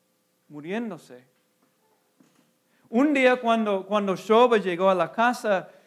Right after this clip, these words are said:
encontró un aviso en el, en el apartamento y decía, decía, "Durante una semana a las ocho de la noche vamos a estar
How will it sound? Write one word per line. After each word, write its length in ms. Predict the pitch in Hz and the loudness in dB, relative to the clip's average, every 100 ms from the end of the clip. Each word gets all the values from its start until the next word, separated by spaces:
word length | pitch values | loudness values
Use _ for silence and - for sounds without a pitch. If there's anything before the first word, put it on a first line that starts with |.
| _ | _
encontró 680 | 202 214 214 220 196 208 226 | -2 -2 -2 -6 -2 2 2
un 220 | 226 202 | 2 -2
aviso 680 | 180 151 196 247 - 196 147 | -4 -2 0 0 0 -4 -4
en 160 | 151 156 | -2 -4
el, 160 | 151 - | -4 -4
en 100 | 160 | -4
el 160 | 151 143 | -2 -2
apartamento 880 | - 151 151 160 156 185 196 214 | 0 0 0 -4 -6 -6 -4 -6
y 140 | 185 160 | -4 -4
decía, 680 | 143 147 165 175 156 - _ _ _ _ _ _ _ _ - | -4 -4 -6 -4 -6 -12 _ _ _ _ _ _ _ _ -12
decía, 720 | 180 170 175 196 190 - - _ _ _ _ _ _ | -2 -2 2 2 2 -2 -14 _ _ _ _ _ _
"Durante 640 | 190 190 202 240 294 311 277 | 6 8 10 8 8 6 4
una 300 | 247 262 269 | 4 4 4
semana 540 | 285 240 220 202 190 | 2 2 4 4 2
a 240 | - 202 | 0 0
las 320 | 190 175 - - | 0 -2 -6 0
ocho 440 | 202 254 277 - 254 | 8 8 6 2 2
de 160 | 220 | 4
la 140 | 196 190 | 2 0
noche 760 | 240 247 - - 131 143 185 _ _ _ _ _ _ _ _ _ - | 0 -2 -4 -10 -8 -8 -10 _ _ _ _ _ _ _ _ _ -2
vamos 480 | 185 226 269 269 | 2 2 2 0
a 60 | 262 | -2
estar 840 | 226 - - 185 170 170 185 190 | -4 -4 2 2 2 0 -4 -10